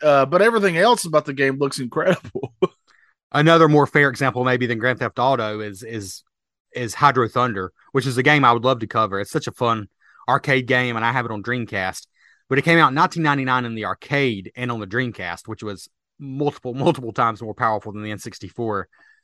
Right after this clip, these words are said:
Speaker 2: And that game's beautiful. I love the way the water looks, but the physics of the water can't touch Wave Race. Like,
Speaker 1: Yeah.
Speaker 2: I'm trying to think of a game that could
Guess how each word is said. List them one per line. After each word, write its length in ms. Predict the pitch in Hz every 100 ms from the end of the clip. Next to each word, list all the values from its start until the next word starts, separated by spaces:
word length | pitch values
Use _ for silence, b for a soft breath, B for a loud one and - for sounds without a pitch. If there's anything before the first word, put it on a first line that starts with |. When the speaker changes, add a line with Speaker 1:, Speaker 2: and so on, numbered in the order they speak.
| b _ _ _
Speaker 2:
And 220 | 135 120
that 160 | 165 196
game's 240 | 151 110
beautiful. 560 | 95 139 147 - 95 85 _ _ -
I 120 | 143
love 160 | 165
the 60 | 156
way 100 | 139
the 80 | 120
water 240 | 117 107
looks, 460 | 101 123 104 - - _ _ _ -
but 180 | 139 131
the 200 | 120 120 _
physics 360 | 151 180 208 160
of 40 |
the 80 | 117
water 320 | 139 180 107
can't 320 | - 160 147 -
touch 320 | - 202 -
Wave 280 | 101 101 87
Race. 440 | 85 80 - - _ _ _ _ _
Like, 200 | 139 113
Speaker 1:
Yeah. 300 | - _ -
Speaker 2:
I'm 60 | 180
trying 160 | 262
to 80 | 269
think 160 | - 160
of 80 | 139
a 40 |
game 240 | 127 123 131
that 180 | 127
could 540 | - 170 196 123 120